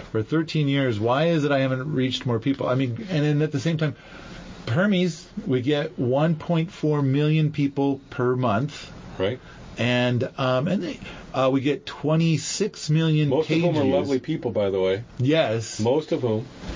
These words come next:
Speaker 1: That's true.
Speaker 2: Then the rest get dealt with by people like me.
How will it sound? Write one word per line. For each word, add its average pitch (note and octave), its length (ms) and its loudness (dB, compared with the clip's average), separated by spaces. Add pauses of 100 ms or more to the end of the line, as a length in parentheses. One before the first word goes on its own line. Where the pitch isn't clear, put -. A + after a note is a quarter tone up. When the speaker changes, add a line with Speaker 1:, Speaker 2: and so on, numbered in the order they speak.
(140)
Speaker 1:
That's D#3+ 260 0
true. - 420 0 (460)
Speaker 2:
Then D3 180 2
the D3 80 4
rest D3 240 0
get C#3 160 -2
dealt C#3 160 2
with C3+ 140 0
by C3+ 100 0
people C3 300 -2
like C3+ 220 -2
me. A2 200 -2